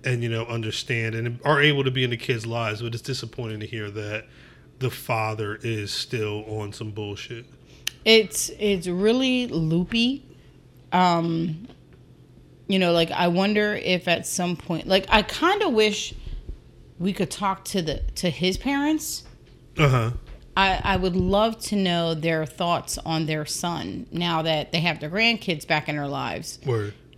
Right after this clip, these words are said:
Speaker 2: And, you know, have they talked to him?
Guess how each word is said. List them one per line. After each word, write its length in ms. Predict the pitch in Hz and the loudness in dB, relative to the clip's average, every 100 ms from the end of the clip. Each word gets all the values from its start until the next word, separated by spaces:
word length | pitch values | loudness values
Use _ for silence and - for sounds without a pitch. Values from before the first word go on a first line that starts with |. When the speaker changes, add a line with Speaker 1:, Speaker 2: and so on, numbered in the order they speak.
| - | 4
Speaker 2:
And, 600 | 190 175 170 165 160 165 - - | 6 6 4 2 -2 -6 -14 -6
you 120 | 170 | 0
know, 420 | 175 160 147 151 - - | 2 2 2 0 -6 -6
have 260 | 156 180 170 | 0 0 2
they 120 | 156 | 0
talked 400 | - 180 156 - | 0 -2 -2 -2
to 80 | 233 | 0
him? 280 | 254 302 | 2 0